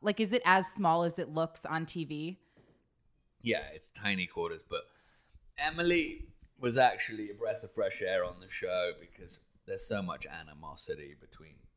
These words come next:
Speaker 2: everyone on the boat. So, um, Emily was really, it was lovely to have her
Speaker 1: She
Speaker 2: there.
Speaker 1: seemed nice.
Speaker 2: We didn't share a, a cabin, and it wasn't long enough for us to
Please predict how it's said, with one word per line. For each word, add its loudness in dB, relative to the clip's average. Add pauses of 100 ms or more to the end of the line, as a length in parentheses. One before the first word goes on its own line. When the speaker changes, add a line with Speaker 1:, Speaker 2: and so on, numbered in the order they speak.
(880)
Speaker 2:
everyone 0
on -4
the -12
boat. 0
So, -12 (300)
um, -18 (220)
Emily -16
was -20 (140)
really, 0
it -16
was -6
lovely -4
to 0
have -4
her -2
Speaker 1:
She 4
Speaker 2:
there. 6
Speaker 1:
seemed 0
nice. -8 (160)
Speaker 2:
We 10
didn't 4
share 4
a, -8
a -4
cabin, -2
and -12
it -14
wasn't -2
long -6
enough -4
for -6
us -4
to -2